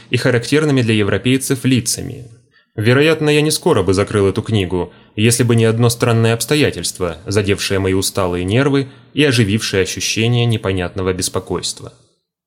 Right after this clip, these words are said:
Эта книга, непонятно почему, норовилась раскрыться на одном и том же месте – А именно, на иллюстрации двенадцать, где в омерзительных подробностях была изображена мясная лавка каннибала королевства Анзику.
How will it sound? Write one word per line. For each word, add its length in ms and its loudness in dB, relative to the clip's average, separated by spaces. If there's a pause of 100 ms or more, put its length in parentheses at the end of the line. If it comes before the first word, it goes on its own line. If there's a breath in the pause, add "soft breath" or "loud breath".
(320)
Эта 160 0
книга, 480 2
непонятно 500 2
почему, 520 0 (340 loud breath)
норовилась 560 2
раскрыться 560 0
на 140 2
одном 300 2
и 40 0
том 180 0
же 120 2
месте – 560 -2 (360)
А 120 0
именно, 520 2 (280 loud breath)
на 140 4
иллюстрации 600 2
двенадцать, 760 -2
где 220 0
в 60 -2
омерзительных 680 -2
подробностях 760 0 (200 loud breath)
была 240 2
изображена 600 2
мясная 500 0
лавка 380 0
каннибала 560 0
королевства 840 -4
Анзику. 680 -4